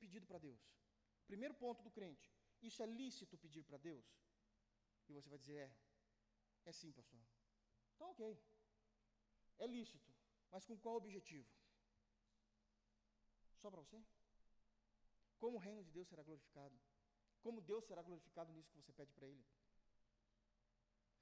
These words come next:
Para que as nossas orações, as bênçãos que nós temos pedido pra Deus, não se tornem idolatria também. Não se tornem idolatria.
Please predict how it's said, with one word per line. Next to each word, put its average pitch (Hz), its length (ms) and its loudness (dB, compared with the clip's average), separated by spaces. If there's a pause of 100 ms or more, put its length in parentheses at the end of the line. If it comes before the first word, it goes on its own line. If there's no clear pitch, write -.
(120)
Para 202 140 6
que 220 100 0
as 165 120 0 (120)
nossas 220 340 2
orações, 170 580 -2 (380)
as 190 160 2 (240)
bênçãos 247 380 4
que - 80 -4
nós 208 140 0
temos 202 240 -2
pedido 190 320 -6
pra 180 120 0
Deus, 185 320 6 (220)
não 220 160 2
se 220 140 -4
tornem 208 360 0
idolatria 202 540 0
também. 175 400 -4 (2250)
Não 240 80 6
se 240 120 -2
tornem 233 340 4
idolatria. 208 560 0